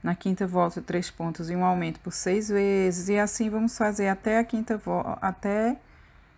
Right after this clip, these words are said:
cinco pontos e um aumento por seis vezes.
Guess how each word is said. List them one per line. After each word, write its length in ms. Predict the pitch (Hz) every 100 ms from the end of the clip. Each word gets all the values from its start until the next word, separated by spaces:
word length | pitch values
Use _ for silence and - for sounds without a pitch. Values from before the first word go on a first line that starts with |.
| - -
cinco 420 | - 220 233 262
pontos 460 | 247 226 226 226
e 80 | 220
um 80 | 220
aumento 380 | 220 202 190 -
por 160 | 202
seis 340 | 190 - 226 226
vezes. 640 | 165 147 147 147 - -